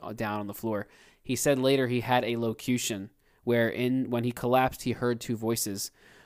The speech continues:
One he thought was Satan's and one he thought was Jesus. And the conversation went something like this. He heard Satan say,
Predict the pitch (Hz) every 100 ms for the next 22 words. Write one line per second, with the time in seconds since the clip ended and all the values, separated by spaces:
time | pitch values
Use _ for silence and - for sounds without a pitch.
0 | _ - 117 117 123 123 123 120 104 110
1 | 107 - 135 151 143 117 120 113 117 90
2 | 104 - 120 107 104 - - _ - -
3 | _ - 113 - 175 170 - 170 - 131
4 | 120 - 135 139 131 117 - 110 - 123
5 | 123 131 120 - 131 123 113 120 110